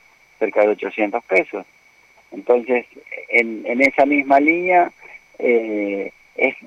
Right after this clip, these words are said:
está todo muy caro, ¿no? Y el consumidor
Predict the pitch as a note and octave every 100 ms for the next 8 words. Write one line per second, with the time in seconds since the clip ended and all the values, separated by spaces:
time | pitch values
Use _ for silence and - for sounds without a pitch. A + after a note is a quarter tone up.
0 | _ - - - C3+ - D#3+ D#3+ C3 D3
1 | C3 D3+ D#3 A#2+ G2 - - B2 D#3 D3+
2 | A#2+ G#2+ G#2 G2 A2 A2 - A2+ A#2 B2+
3 | C#3+ C#3+ D#3